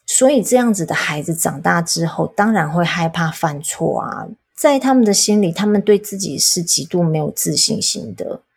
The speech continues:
那再来就是我之前有说，主要照顾者经常不在身边的小孩，他做每一件事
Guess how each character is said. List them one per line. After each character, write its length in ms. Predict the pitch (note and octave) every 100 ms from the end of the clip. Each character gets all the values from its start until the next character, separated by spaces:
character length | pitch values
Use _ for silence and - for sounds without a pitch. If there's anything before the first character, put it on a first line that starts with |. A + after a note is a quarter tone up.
| _ _ _ _ _ _ C4+
那 60 |
再 160 | C4+ E4
来 140 | C4
就 120 | G#3+ A3
是 220 | - G#3+
我 140 | E3
之 120 | -
前 260 | F#3 F3 E3
有 140 | D3+ F#3
说， 520 | - E3+ E3+ E3+ E3+
主 200 | - E3+
要 140 | F#3 A#3+
照 220 | A#3+ A3+
顾 180 | A#3 G#3+
者 160 | E3
经 240 | D3 G3 G#3
常 240 | F#3 D3+
不 140 | D3+ D3
在 180 | F3
身 300 | E3+ - D#3+
边 180 | D#3+ D#3+
的 60 | D#3
小 260 | - -
孩， 320 | - - - -
他 160 | -
做 200 | C4 D4
每 140 | A3+ E3
一 120 | -
件 320 | D#3+ A#3 A3
事 420 | G3 - G3+ E3+